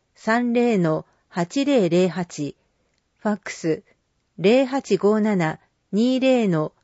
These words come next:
三零四零、または電子メールでお寄せください。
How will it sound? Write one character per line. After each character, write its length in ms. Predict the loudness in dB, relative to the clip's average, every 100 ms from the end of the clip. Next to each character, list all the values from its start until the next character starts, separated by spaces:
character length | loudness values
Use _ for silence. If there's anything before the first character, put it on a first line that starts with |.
| _
三 360 | -6 -4 -2 0
零 260 | 2 2
四 280 | 2 0 0
零、 300 | 2 0 -2 _ _ _ _ _ _
ま 160 | -4 -2
た 160 | 2 2
は 220 | 2 0
電 280 | 0 0 0
子 140 | -2
メ 140 | -2 0
ー 40 |
ル 80 | 2
で 100 | 2
お 100 | 2
寄 80 | 2
せ 160 | -2
く 100 | -2
だ 120 | -2 -4
さ 220 | -4 -4
い。 160 | -6